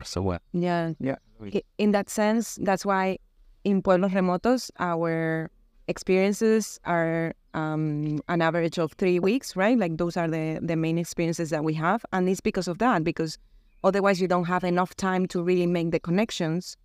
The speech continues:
Speaker 2: uh, among the remote workers, but also with the community. If you just spend there a few days, then nothing is gonna happen.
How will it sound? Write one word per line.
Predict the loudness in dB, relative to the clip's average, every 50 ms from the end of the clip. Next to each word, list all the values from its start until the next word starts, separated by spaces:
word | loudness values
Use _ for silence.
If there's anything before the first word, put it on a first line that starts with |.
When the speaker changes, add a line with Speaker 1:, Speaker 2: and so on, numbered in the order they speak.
| _ _ -8
Speaker 2:
uh, | -6 -6 -4 -2
among | 0 2 4 4 4 4 4 2 2
the | 2 2 2 0 -2 -4 -8 _
remote | -4 0 2 2 2 2
workers, | 2 2 2 2 2 0 -4 -2
but | -2 -2 -2
also | 0 0 -2 -2 -2 -2
with | -2 -2 -2
the | -4
community. | -2 2 2 4 4 2 2 -2 -4 -6 -6 -10 -12 _
If | -6 -4 -2
you | 0 2
just | 2 0 0 -2 -6
spend | -4 -2 0 0 2 2 0
there | 0 0 0
a | -2
few | -2 -2 -2 0 2
days, | 2 2 2 2 0 0
then | -2 -2 0 -2 -2 -4 _ _ -20 -20 _ 2
nothing | 4 4 4 4 2 0 0
is | 0 -2
gonna | -2 -4 -4 -4 -4
happen. | -4 -4 -4 -4 -6 -6 -8 -8